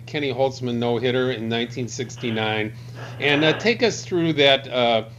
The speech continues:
that sequence there where it appears that Aaron has hit a home run and how you positioned yourself, Billy,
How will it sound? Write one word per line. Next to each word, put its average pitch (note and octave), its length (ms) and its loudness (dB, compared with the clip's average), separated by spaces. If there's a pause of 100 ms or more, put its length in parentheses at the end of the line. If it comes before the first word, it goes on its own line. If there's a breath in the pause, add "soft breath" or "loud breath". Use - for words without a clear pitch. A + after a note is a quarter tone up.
(240 loud breath)
that C3 180 -2
sequence B2+ 600 -4
there A#2 240 2
where A#2 320 2
it A#2+ 160 -2
appears C#3 840 0 (220 loud breath)
that A#2+ 200 -2
Aaron C3+ 380 2
has A#2+ 220 -2
hit C3 140 2
a A#2+ 80 2
home B2+ 320 0
run B2 360 4
and A2+ 320 -4
how C3+ 280 2
you C3 160 0
positioned B2 560 -4
yourself, A2+ 460 -4
Billy, A#2 420 0